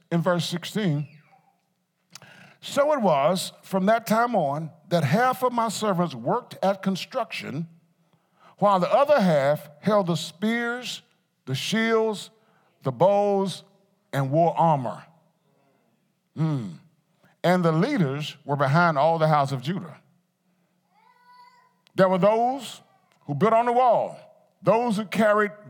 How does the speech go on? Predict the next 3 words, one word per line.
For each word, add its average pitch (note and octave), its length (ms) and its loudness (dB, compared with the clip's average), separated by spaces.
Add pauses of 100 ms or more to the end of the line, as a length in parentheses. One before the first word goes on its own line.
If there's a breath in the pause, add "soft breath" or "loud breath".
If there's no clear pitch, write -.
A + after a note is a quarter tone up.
(100)
burdens, D3+ 680 0 (1000)
loaded G#3+ 420 2
them, A3 260 2